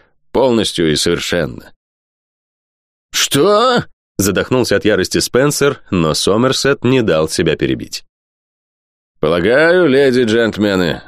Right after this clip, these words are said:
вопрос надо решать сразу, быстро и решительно. Командуйте, дорогой лорд Перегрин». Молли глядела в глаза Сомерсету и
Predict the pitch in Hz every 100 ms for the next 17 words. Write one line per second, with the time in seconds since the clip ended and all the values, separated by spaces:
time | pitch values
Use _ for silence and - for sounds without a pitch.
0 | - - 76 76 104 - 95 101 101 127
1 | 117 147 156 98 62 55 - - - 95
2 | 104 147 135 - 139 127 123 - 107 -
3 | 60 50 - - _ _ _ _ _ _
4 | - 82 107 165 151 117 104 95 90 85
5 | 85 82 73 78 67 64 55 - _ _
6 | _ _ _ _ _ _ _ _ _ _
7 | - 71 104 104 104 90 85 85 90 78
8 | 80 76 85 - 113 92 76 - 64 55
9 | 52 50 78 80